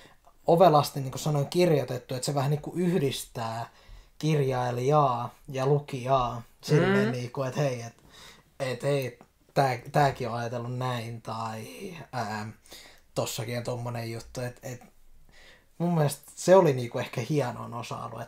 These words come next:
Speaker 1: tässä.
Speaker 2: Mm. Joo, ja niinku henkilöhahmot oli silleen uskottavia, ja niitä oli niinku funtsittu. Ja sen takia niinku olis,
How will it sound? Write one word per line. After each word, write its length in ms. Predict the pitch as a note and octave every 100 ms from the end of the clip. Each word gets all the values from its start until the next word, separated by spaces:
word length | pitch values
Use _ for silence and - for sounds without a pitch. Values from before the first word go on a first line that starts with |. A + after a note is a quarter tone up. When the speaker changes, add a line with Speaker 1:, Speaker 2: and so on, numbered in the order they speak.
| _
Speaker 1:
tässä. 380 | B2 - - - - _ _
Speaker 2:
Mm. 320 | D#3+ G3+ A3+ A#3+ _ _ _ - - - - _
Joo, 200 | C#3+ F3+
ja 100 | F#3
niinku 280 | F#3 F3+ F3+
henkilöhahmot 880 | G3 F3 D#3+ D3+ C#3+ C#3+ C#3+ C3+ -
oli 160 | C3
silleen 320 | B2+ C3+ C3 C3
uskottavia, 640 | C3 - - _ G#2+ A2+
ja 120 | A2
niitä 260 | A2+ A2 A#2+
oli 140 | A2+
niinku 240 | A2 A2 -
funtsittu. 800 | - A#2 G#2 - G#2+ _ - - _ _ _ - - - -
Ja 60 | B2
sen 180 | C#3+ C#3
takia 300 | C3 C3 B2+
niinku 500 | B2+ B2 B2+ - - _ _ _ _ _ _
olis, 320 | C3 B2 -